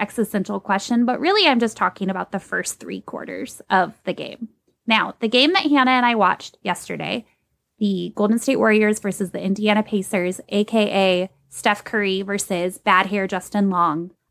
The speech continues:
That game at halftime, each team had about fifty points. I texted my, uh, inside man,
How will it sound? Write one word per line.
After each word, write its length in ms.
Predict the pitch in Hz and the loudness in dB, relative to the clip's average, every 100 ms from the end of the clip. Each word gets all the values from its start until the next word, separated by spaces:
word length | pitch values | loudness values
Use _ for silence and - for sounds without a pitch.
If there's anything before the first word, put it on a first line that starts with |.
| - | -2
That 300 | 247 302 294 | 2 2 2
game 300 | 311 311 285 | 4 4 4
at 280 | 254 220 - | 2 0 0
halftime, 920 | - - 220 - - 170 160 170 190 - _ _ _ | -4 2 2 0 -6 -6 -4 -6 -8 -14 _ _ _
each 560 | 269 285 - - - - _ - | -2 -2 -2 -6 -8 -12 _ -4
team 340 | 262 247 226 | 0 2 0
had 220 | - 214 | 0 0
about 480 | 202 - 196 202 - | 2 4 4 4 -2
fifty 400 | _ 208 - 190 | _ -4 -4 -10
points. 640 | 202 - - - - - _ _ - | -12 -14 -16 -18 -20 -20 _ _ -2
I 100 | 214 | 2
texted 420 | 214 - - 285 | 2 2 0 2
my, 480 | 262 247 240 240 - _ _ - | 4 4 2 -2 -10 _ _ -2
uh, 220 | 214 196 | 0 0
inside 500 | - 247 220 196 185 | 2 2 2 0 0
man, 420 | 185 180 180 202 | -2 -6 -6 -6